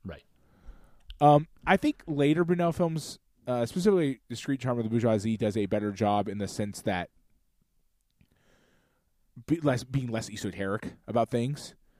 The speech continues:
Speaker 2: like making the absurdities more absurd, but still obviously parodying, pari-, ah, fuck, I can't speak. Um, par-,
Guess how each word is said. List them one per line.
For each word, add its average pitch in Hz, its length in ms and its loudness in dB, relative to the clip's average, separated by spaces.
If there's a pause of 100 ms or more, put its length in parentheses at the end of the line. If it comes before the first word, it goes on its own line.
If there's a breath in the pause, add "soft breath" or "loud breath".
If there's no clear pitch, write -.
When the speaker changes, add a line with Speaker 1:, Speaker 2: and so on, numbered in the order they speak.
(520)
Speaker 2:
like 127 400 2
making 143 380 2
the 131 100 4
absurdities 120 560 2
more 110 380 4
absurd, 113 540 2
but 104 120 -4
still 107 480 -2
obviously 104 420 -2
parodying, 113 920 -2 (140)
pari-, 135 360 2 (220)
ah, 85 240 -10
fuck, 76 400 -18
I 80 60 -18
can't 82 260 -14
speak. 76 340 -16 (800)
Um, 92 420 -6 (880)
par-, 170 280 -2